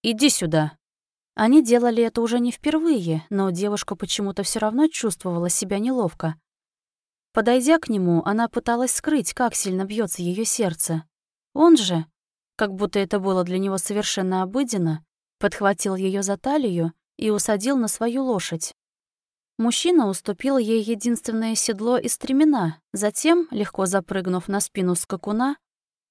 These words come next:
взял в руки поводья, держа Риету в своих объятиях.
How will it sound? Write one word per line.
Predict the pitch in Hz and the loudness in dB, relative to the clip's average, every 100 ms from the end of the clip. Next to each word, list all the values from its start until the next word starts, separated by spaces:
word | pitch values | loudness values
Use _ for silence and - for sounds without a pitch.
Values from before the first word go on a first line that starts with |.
| - | -10
взял | 214 262 262 | 2 2 4
в | 247 | 2
руки | 254 269 | 0 -2
поводья, | 294 311 311 220 170 165 165 _ _ _ | 2 2 4 2 0 -2 -2 _ _ _
держа | 202 220 208 202 | -2 -2 0 0
Риету | 196 226 208 175 175 | 0 -2 -2 -4 -6
в | |
своих | - 202 185 240 | -4 -4 -2 -6
объятиях. | 226 202 170 - 165 - | -4 -2 -2 -4 -6 -8